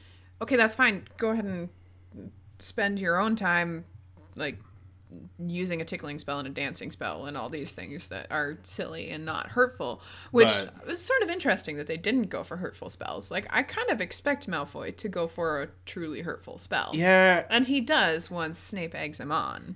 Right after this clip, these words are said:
Speaker 2: Yeah, exactly. But he, he's still just a kid, too, and he's not that brave, uh, that he would just do that. I mean, maybe.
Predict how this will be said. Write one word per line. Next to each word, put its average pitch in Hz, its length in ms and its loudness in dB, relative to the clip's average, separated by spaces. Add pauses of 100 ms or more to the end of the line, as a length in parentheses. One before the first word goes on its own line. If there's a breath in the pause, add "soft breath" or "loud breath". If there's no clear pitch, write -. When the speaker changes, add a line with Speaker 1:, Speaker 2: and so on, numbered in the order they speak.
(120)
Speaker 2:
Yeah, 143 260 10
exactly. 98 580 -2
But 127 400 0
he, 190 640 2
he's 185 220 -2
still 117 320 2
just 110 240 -8
a - 40 -14
kid, 98 280 -10
too, 95 280 -8
and 101 80 -8
he's 123 220 -4
not 101 200 -2
that 101 260 -4
brave, 78 360 -12 (560 soft breath)
uh, 101 500 0 (320)
that 101 140 -4
he 107 160 -6
would 95 140 -6
just 92 180 -10
do 85 100 -12
that. 87 180 -12 (100)
I 247 60 -6
mean, 151 180 -4
maybe. 92 360 -2